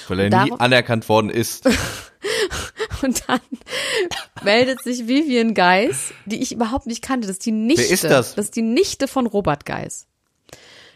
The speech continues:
Speaker 1: Die hat,
Speaker 2: Die ist
Speaker 1: der hat auch noch eine Nichte.
Speaker 2: Pass auf, die ist achtzehn Jahre alt und die ist die Tochter von dem Bruder von Robert Geis, der wiederum dieses Label hat, Uncle Sam Klamotten.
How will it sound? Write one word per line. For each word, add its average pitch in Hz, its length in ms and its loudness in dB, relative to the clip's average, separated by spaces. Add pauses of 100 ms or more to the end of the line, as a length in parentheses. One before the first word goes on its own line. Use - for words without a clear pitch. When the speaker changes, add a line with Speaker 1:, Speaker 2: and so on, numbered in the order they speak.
(120)
Speaker 1:
Die 110 100 -4
hat, 135 80 4
Speaker 2:
Die - 40 -4
ist - 100 -10
Speaker 1:
der 107 80 -4
hat 139 160 0
auch 139 160 0
noch 139 80 4
eine 127 180 4
Nichte. 170 240 4
Speaker 2:
Pass 101 120 2
auf, 175 300 4 (160)
die 226 140 -4
ist 240 160 -4
achtzehn 247 460 2
Jahre 160 380 0
alt 151 180 -2
und 196 160 -4
die 240 80 -2
ist 277 160 -2
die 226 160 -8
Tochter 233 680 -4 (140)
von 208 220 -2
dem 208 220 -2
Bruder 185 640 -2
von 175 200 -4
Robert 160 360 -2
Geis, 151 320 -2
der 214 200 4
wiederum 226 440 2
dieses 196 300 -4
Label 202 540 2
hat, 170 280 -4
Uncle 233 280 2
Sam 196 380 0
Klamotten. 135 680 -4